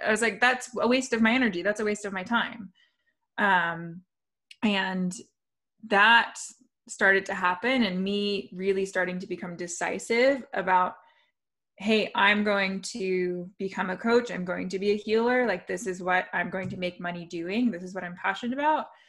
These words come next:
That started to happen more and more and more. Like, it snowballed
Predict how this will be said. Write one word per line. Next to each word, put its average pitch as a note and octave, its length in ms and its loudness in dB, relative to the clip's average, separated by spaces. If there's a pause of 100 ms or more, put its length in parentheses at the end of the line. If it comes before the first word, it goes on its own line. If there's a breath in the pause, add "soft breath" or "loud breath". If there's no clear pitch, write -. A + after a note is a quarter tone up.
(420 soft breath)
That A3 400 4
started G#3 320 -2
to G3+ 80 -2
happen G3 600 0
more F#3 300 0
and F#3 100 -2
more F3 240 -4
and E3+ 180 -8
more. G3 480 0
Like, F#3 160 -2
it F3+ 140 -4
snowballed G#3+ 920 2